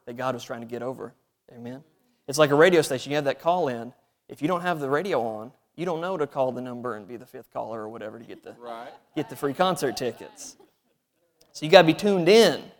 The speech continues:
Speaker 2: Yes.
Speaker 1: amen, to the radio station. But, uh, and just to drive even more, 'cause it's important, that God needs you to have a response, and he needs your response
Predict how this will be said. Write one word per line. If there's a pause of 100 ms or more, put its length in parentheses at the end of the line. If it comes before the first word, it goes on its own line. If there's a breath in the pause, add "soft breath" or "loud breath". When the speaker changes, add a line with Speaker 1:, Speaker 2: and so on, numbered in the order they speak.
(460)
Speaker 2:
Yes.
Speaker 1:
amen,
to
the
radio
station. (1700)
But,
uh,
and
just
to
drive (240)
even
more,
'cause
it's
important, (720)
that
God
needs (320)
you (640)
to
have
a
response,
and
he
needs
your
response